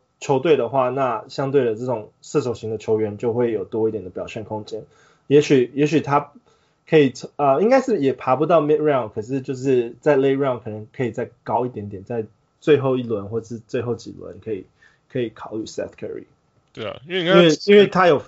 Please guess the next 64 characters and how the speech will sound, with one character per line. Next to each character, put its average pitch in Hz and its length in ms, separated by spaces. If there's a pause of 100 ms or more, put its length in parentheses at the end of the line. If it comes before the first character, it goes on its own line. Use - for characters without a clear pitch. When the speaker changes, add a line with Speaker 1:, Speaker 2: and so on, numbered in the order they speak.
Speaker 1:
就 160 100
像 147 160
你 135 40
讲 120 180
的， 110 240 (480)
他， 143 160
他 135 340
的 131 120
那 123 160
个 120 340 (460)
先 151 240
发 135 180
的 127 60
可 120 120
能 98 140
性 117 240
也 - 140
是 110 220
很 92 200
大 98 240
的。 120 160 (300)
Speaker 2:
对 120 120
啊， 98 120
因 165 60
为 180 60
之 214 160
前 165 200
你 - 20
看 151 180
他 143 200 (180)
那 156 140
个 117 340 (400)
J 160 140
J 165 100
Redick 156 320
还 107 140
在 113 240
的 98 80
时 107 180
候， 107 320 (480)
他 143 140
们 117 160
的 127 140
进 131 240
攻 117 160
就 120 140
很 98 160
顺 95 340
啊， - 160
然 101 140
后 110 240
三 120 260
分 120 140
线 123 180
之 117 80
后 117 60
就 117 100
有 104 140
稳 101 180
定 117 160
的 104 80
火 101 160
力， 104 220
就， 107 160